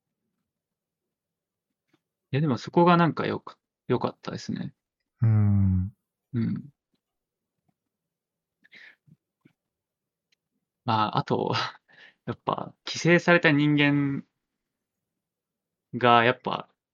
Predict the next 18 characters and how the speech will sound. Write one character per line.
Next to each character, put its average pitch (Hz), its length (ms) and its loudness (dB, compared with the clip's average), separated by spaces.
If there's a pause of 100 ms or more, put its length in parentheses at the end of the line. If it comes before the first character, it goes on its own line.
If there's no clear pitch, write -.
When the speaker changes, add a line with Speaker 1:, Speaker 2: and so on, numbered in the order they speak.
(200)
Speaker 1:
キ - 180 -2
モ-、 123 180 -2
キ - 180 -2
モ 151 200 2
い - 360 -6 (220)
じ - 100 -6
ゃ - 40 0
な - 40 -4
い - 20 -8
で - 20 -8
す - 80 -18
か、 - 140 -14
基 - 100 -2
本 120 180 4
的 123 200 4
に 113 120 2
は。 - 100 -4
Speaker 2:
は - 140 -8